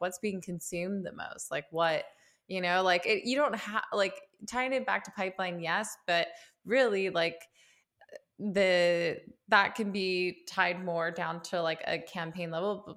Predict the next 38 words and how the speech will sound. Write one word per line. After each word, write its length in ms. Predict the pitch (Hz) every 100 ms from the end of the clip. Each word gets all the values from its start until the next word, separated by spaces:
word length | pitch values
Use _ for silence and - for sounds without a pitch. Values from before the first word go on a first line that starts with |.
| -
but, 140 | 165
like, 200 | 165 160
for 120 | 175
co-, 180 | 165 - - -
for 140 | 190 -
can-, 300 | 208 190 -
for 100 | -
content, 680 | 170 - 190 208 214 220 208
like, 280 | 170 170 - - - - _ -
that 220 | 190 -
you 160 | 190 185
can 560 | 220 196 190 185 180 - - -
be 160 | 180 180
savvy 440 | - 175 175 170
around 260 | 165 160 160
how 260 | 170 175 165
you 220 | 170 165
start 320 | - 156 -
to 100 | 190
measure 320 | 262 285 262
that. 200 | 214 196
And 140 | 202 190
I, 220 | 185 - -
that, 240 | 180 185 - - - - -
I 120 | 220
think 180 | 254 277
a 60 | 311
lot 180 | 285
of 100 | 294
marketers 640 | 262 208 208 202 196 190 -
just 220 | 190 -
get 180 | 175 -
so 220 | 190 180
caught 260 | - 180
up 220 | 180 175 180
in, 100 | 170
like, 300 | 165 160 - - - -
"Okay, 240 | 202 214